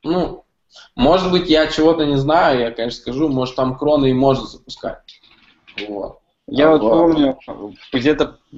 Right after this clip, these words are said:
Speaker 2: может быть, пару месяцев, тройку месяцев назад в Радио Ти обсуждали докер и статью какого-то чувака, который написал, почему докер говно,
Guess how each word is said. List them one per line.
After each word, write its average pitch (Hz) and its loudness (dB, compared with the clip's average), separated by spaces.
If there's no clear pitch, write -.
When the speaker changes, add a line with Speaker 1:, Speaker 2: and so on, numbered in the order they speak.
Speaker 2:
может 135 0
быть, 135 -6
пару 147 4
месяцев, 139 -2
тройку 131 -4
месяцев 120 -8
назад 127 -4
в 95 -16
Радио 123 0
Ти 156 -4
обсуждали 113 0
докер 135 0
и 131 -2
статью 175 -4
какого-то 143 -2
чувака, 123 0
который 131 -2
написал, 139 0
почему 143 2
докер 139 0
говно, 117 0